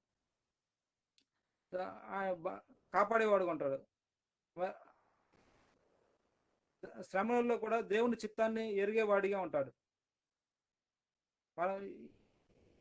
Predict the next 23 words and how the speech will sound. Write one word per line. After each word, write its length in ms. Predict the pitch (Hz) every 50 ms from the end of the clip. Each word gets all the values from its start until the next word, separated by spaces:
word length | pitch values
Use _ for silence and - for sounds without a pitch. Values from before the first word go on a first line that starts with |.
| _ 180
దీంట్లో 220 | 196 202 208 214
మనం 300 | 202 202 208 208 208 208
ఏం 180 | 202 202 208 214
తెలుసుకున్నామంటే, 640 | 226 214 208 - 208 202 196 190 185 208 208 202 185 180 - _ _ _ _ _ 160
మనం 180 | 175 196 208
కూడా 180 | 202 226 220 220
దేవుని 340 | 185 170 196 220 233 233 226
ఆత్మ 280 | 214 208 208 214 208
పొ-, 240 | 180 - 202 190 180
పొందిన 300 | - 185 190 196 208 208
వారంగా 320 | 202 196 190 190 190 180 180
ఉంటున్నాము. 400 | 160 151 156 156 147 143 147 151
మనం 180 | 151 151 143
క్రీస్తుని 380 | - - 202 202 - 214 190 170
ధరించుకున్న 420 | 175 175 175 170 - 180 175 170
వారం 260 | 160 160 156 156 151
అంటున్నాము. 460 | 147 139 135 151 151 160 170 185 202 - _ _ _ _ _ _ 160
రెండోది, 360 | 175 190 196 226 233 226 233
మనం 280 | 214 202 196 196 190 190
ఇతరులకు 840 | 185 180 - 226 220 220 220 214 208 214 214 208 202 185 160 - - _ _ _ _ _ _ _ _ _ _ _ _ _ _ _ _ _ _ _ _ _ _ _ _ _
వెలుగుగా 600 | 160 185 214 247 247 233 214 233 233 220 - - - - - _ _ _ _ _ _ _ _ _ _ -
ఉన్నామా 360 | 190 202 214 220 214 226 214
లేదని 280 | 208 202 202 202 202